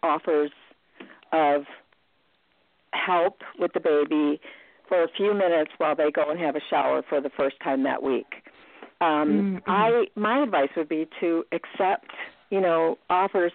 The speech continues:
Speaker 1: to look after the baby for, even for a few minutes while you go and do something that you feel you really need to do or,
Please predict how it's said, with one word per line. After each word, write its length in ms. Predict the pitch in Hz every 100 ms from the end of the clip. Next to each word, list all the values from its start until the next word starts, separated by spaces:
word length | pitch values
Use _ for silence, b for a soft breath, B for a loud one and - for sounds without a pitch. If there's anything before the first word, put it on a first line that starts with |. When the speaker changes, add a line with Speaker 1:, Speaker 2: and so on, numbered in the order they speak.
| - -
Speaker 1:
to 180 | 165 156
look 220 | 175 196
after 240 | 180 190
the 80 | 165
baby 340 | 165 175 208 -
for, 220 | 147 139 -
even 280 | 196 196 185 190
for 140 | 170
a 40 |
few 200 | 156 170
minutes 400 | 156 175 165 - -
while 400 | - 143 135 143 B B B B B -
you 180 | 202 196
go 240 | 202 180
and 120 | 175
do 100 | 170 160
something 320 | 175 160 165 156
that 180 | 151 156
you 80 | - -
feel 460 | 151 143 139 143 - _ _ -
you 200 | 165 151
really 480 | 156 151 151 143 - - 165
need 400 | 165 156 156 160
to 100 | 143
do 400 | 143 135 131 -
or, 420 | 147 131 127 127